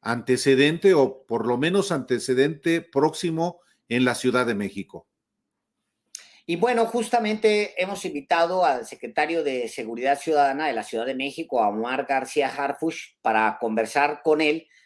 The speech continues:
Speaker 2: justo por esto, y le damos la bienvenida y le agradecemos que esté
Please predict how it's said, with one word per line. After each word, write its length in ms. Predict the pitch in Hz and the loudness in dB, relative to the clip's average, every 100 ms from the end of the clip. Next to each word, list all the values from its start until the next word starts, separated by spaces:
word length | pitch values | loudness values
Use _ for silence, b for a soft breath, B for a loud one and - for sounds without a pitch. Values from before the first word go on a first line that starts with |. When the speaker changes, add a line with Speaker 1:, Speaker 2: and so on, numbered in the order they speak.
| b | b
Speaker 2:
justo 420 | _ 160 151 175 | _ -6 -2 0
por 140 | 156 147 | 4 4
esto, 280 | 156 - 190 | 4 2 0
y 80 | |
le 120 | 143 120 | 2 2
damos 280 | 139 151 | 2 0
la 80 | 151 | 0
bienvenida 500 | 135 139 147 151 165 | 0 0 0 0 2
y 40 | 156 | 0
le 80 | |
agradecemos 520 | 113 107 101 143 143 - | 0 -2 -2 -2 -4 -4
que 80 | |
esté 480 | 113 - 131 131 131 | -10 -4 -2 -2 -4